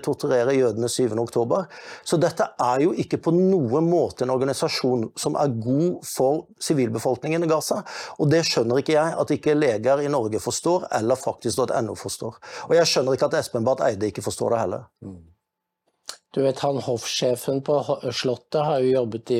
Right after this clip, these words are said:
Speaker 2: palestinske områder. Altså, det er U D.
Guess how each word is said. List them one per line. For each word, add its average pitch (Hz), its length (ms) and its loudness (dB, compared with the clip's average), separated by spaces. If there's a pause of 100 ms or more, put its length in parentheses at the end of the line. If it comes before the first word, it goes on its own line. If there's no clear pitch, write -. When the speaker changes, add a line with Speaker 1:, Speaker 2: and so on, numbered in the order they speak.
Speaker 2:
palestinske 123 720 -2
områder. 123 560 -2
Altså, 127 380 -2 (500)
det 139 80 2
er 131 240 0
U 131 400 2
D. 113 160 -2